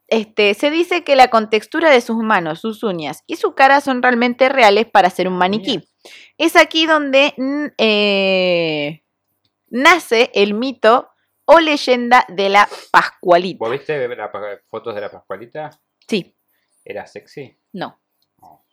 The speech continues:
Speaker 1: De hecho, decían que era hermosa y ya la miré como
Speaker 2: Mm.
Speaker 1: Claramente mis códigos de belleza no coinciden
Speaker 2: Son
Speaker 1: con los de la
Speaker 2: diferentes.
Speaker 1: Pascualita, claro. Eh, según el medio local Diario de Quetaro,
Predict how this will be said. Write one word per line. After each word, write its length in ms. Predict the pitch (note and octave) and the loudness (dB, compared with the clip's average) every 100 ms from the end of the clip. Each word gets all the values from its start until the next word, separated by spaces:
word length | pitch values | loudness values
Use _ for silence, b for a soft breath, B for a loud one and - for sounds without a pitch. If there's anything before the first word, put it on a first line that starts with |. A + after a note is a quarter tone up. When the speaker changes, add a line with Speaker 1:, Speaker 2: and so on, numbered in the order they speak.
| _ _ _ _ _ _ _ _ _ _ _ _ - | _ _ _ _ _ _ _ _ _ _ _ _ -8
Speaker 1:
De 80 | |
hecho, 180 | F#3+ - | -6 -2
decían 280 | F3+ G3+ G3 | -2 -2 -4
que 100 | F#3+ | 2
era 100 | G3 | 4
hermosa 420 | F#3 E3+ G3 - | 2 0 -4 -4
y 40 | G3+ | -6
ya 140 | G#3 | -4
la 60 | G3+ | -4
miré 220 | E3+ F3+ | -6 -6
como 320 | G3+ E3 D#3 _ _ _ | -6 -8 -10 _ _ _
Speaker 2:
Mm. 920 | F#3+ E3+ G#3+ G3+ F#3+ F#3+ F3+ E3 C#3+ _ _ _ _ _ | -20 -20 -20 -20 -20 -20 -20 -20 -20 _ _ _ _ _
Speaker 1:
Claramente 560 | A3 A3 A#3+ C4+ C#4+ | 0 2 2 0 -4
mis 120 | A#3 G3+ | -6 0
códigos 320 | A#3 A#3 G#3+ | 2 2 2
de 120 | F#3 | -2
belleza 560 | F3 - A#3+ C4+ A3 - F#3+ | -4 -6 -4 0 0 0 -10
no 240 | G3 G#3 | -4 -2
coinciden 360 | G#3+ G3 G3+ G#3+ | -4 -6 -8 -4
Speaker 2:
Son 0 | F3+ | -4
Speaker 1:
con 80 | E3+ | -2
los 100 | E3 | 0
de 60 | E3+ | 0
la 60 | E3+ | 0
Speaker 2:
diferentes. 240 | E3 - | -2 -2
Speaker 1:
Pascualita, 540 | F3 - E3+ E3 D3 D3+ | 0 0 -4 -4 -4 0
claro. 340 | F3 D#3+ C#3 b b b b b - | 0 0 -2 b b b b b 0
Eh, 840 | G#3 G3 F#3+ F#3 F#3 F3+ F3 E3+ _ _ _ b b | 2 4 2 0 0 -4 -6 -12 _ _ _ b b
según 320 | _ C4 E4 F4 | _ 2 4 0
el 80 | |
medio 240 | D#4 D#4+ D#4 | 0 0 2
local 540 | A#3+ A3+ A#3 C4 - _ | 0 2 2 2 -2 _
Diario 600 | G3 F#3+ A3 A#3 A#3+ A3+ | -14 -4 0 0 2 0
de 220 | F#3 F#3+ | 0 -4
Quetaro, 640 | - F3 - C#4+ F3 F3 | -4 -4 2 4 4 0